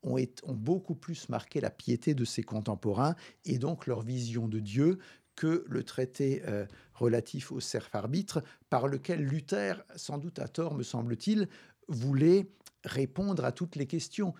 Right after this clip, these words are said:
Il aurait pu laisser ouverte la question des damnés. Il n'a pas voulu. Il avait envie de présenter une sorte de dogmatique, de, d'exposé de la théologie qui fut fermée. À mon avis, c'est ça son,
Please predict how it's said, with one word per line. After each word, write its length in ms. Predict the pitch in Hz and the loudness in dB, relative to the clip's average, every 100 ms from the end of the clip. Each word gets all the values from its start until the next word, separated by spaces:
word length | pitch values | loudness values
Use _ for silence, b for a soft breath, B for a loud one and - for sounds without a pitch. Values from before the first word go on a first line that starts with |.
| B | B
Il 180 | - 170 | -2 0
aurait 160 | 147 151 | 2 0
pu 220 | - 190 | -2 -2
laisser 400 | 165 135 - 143 | 0 -2 -4 -4
ouverte 420 | 165 214 208 - | -2 -2 -2 -4
la 120 | - - | -4 -2
question 640 | 131 117 - 147 143 156 | -4 -6 -4 -2 0 -2
des 180 | - 127 | 0 0
damnés. 440 | 123 113 113 - - B B B | 2 0 0 0 -6 B B B
Il 240 | 185 170 151 | -2 0 2
n'a 120 | 135 | 0
pas 220 | - 165 | 2 2
voulu. 420 | 143 180 202 196 B B | 4 4 4 4 B B
Il 180 | 254 156 | -6 2
avait 220 | 131 139 | 4 4
envie 260 | 160 139 170 | 2 2 2
de 80 | 139 | 0
présenter 560 | - - 135 143 139 | -2 0 0 0 2
une 100 | 180 | 2
sorte 380 | 151 - 165 - | 4 2 0 0
de 140 | 131 127 | -2 0
dogmatique, 880 | 135 143 127 131 - - 196 - 139 123 B B | 0 0 0 0 -2 -2 -2 2 2 2 B B
de, 340 | 117 131 160 - - - 165 143 - | 0 2 2 -2 -2 -6 -6 -8 -8
d'exposé 840 | 139 143 - - 147 135 139 180 185 B B | -2 0 -2 0 2 4 6 6 6 B B
de 220 | 143 127 | -2 2
la 120 | 127 | 2
théologie 480 | 120 143 135 135 196 | 2 2 2 2 0
qui 200 | - 139 | -2 -6
fut 180 | - 151 | -4 -6
fermée. 540 | - 147 165 165 131 | 0 2 4 4 4
À 100 | 123 | 2
mon 200 | 123 139 | -2 0
avis, 180 | 147 165 | 0 -2
c'est 180 | - 127 | -2 -4
ça 220 | - 156 | 0 -2
son, 320 | - 135 120 | 0 0 0